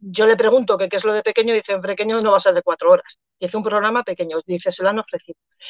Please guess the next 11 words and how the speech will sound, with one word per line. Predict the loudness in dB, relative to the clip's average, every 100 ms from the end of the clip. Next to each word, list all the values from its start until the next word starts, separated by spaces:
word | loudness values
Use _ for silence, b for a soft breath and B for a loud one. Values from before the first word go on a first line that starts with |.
| B
Pero | 0 4 6
al | 6
margen | 4 2 -2
sí | -2 -2
me | -2 0
consta | 2 2 2 -2 2
que |
ha | 0
habido | 0 -2
otra | 0 0
cadena, | 0 -2 -2 -4